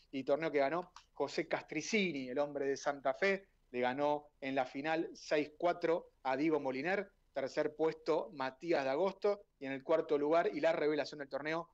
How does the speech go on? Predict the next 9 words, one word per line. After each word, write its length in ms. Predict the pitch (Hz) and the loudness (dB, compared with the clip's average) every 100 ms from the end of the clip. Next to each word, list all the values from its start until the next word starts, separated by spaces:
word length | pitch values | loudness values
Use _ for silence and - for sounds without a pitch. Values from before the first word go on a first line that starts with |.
| _ - | _ -8
Gonzalo 460 | 139 123 156 143 | -6 0 2 2
Pascual. 320 | 135 - 120 | -2 -4 -8
Ya 160 | - 151 | -2 0
iremos 260 | 160 156 - | 2 0 -4
contando 640 | 143 143 185 185 185 185 _ _ | -8 -2 -2 2 0 0 _ _
un 140 | 165 156 | -6 -2
poquito 280 | 151 160 | 0 0
todo, 220 | 160 208 214 | 2 2 4
pero 320 | 143 143 | 2 0